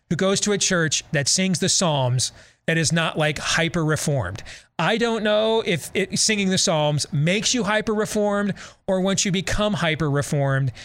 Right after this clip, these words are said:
that's then your thing is to sing the Psalms. But there has been a, there is somewhat of a correl-, a correlation, or I'm just not sure if it's a causation, Dave, okay? Uh, I gotta tell you, though,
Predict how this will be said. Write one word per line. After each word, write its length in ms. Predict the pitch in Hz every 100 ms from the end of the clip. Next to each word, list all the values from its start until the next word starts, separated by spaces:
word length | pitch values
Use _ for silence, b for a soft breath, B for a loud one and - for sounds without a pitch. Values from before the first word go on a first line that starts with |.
| B B -
that's 400 | 123 175 170 -
then 320 | 175 170 175
your 300 | - 160 160
thing 320 | 151 180 165 151
is 120 | 143
to 100 | 151
sing 340 | - 165 151
the 100 | 139
Psalms. 500 | - 151 123 92 101
But 200 | - 151
there 160 | 190 190
has 180 | 208 170
been 160 | 233
a, 220 | 214 180 170 B B
there 140 | 196 254
is 160 | 269
somewhat 380 | - 254 233 196
of 100 | 180
a 180 | 175 170
correl-, 480 | - 180 170 170 175
a 60 |
correlation, 800 | - 190 170 165 175 - 165 156
or 200 | - 156
I'm 140 | 156 160
just 140 | 170
not 160 | 175 165
sure 180 | 180
if 60 | 156
it's 140 | 156
a 60 | 147
causation, 680 | - 165 143 123 123 - 120
Dave, 400 | 104 101 - - - -
okay? 300 | 131 135 143 B B B B B
Uh, 180 | 226 180 -
I 100 | 196
gotta 200 | 185 156
tell 160 | 147
you, 100 | 117
though, 200 | 92 87